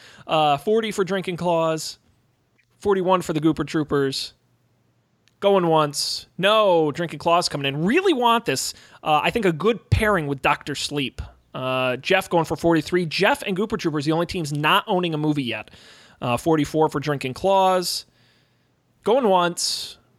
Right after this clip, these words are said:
Going twice. They're gonna own it. Forty-four dollars to Drinking Claws. Back-to-back movies. Congrats. Well done there.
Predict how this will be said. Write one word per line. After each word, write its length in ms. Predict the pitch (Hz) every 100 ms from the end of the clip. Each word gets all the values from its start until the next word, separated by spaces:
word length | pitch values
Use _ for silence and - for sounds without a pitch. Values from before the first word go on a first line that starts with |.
| _
Going 260 | 202 220 185
twice. 800 | - 156 151 143 139 - - - _ -
They're 160 | 165
gonna 160 | 156 143
own 200 | 147 135
it. 120 | 135
Forty-four 440 | - 214 226 214 208
dollars 420 | 180 185 185 175
to 100 | -
Drinking 460 | 131 - 160 180 196
Claws. 420 | - 156 160 131
Back-to-back 760 | - 165 240 - 165 156 175 -
movies. 460 | 147 165 107 104
Congrats. 760 | - 131 131 139 113 - - - _ _ _ _ _ _ _ _ _ _ _ _ _ _ _ _ -
Well 200 | 135 147
done 280 | 139 147 139
there. 360 | 143 143 135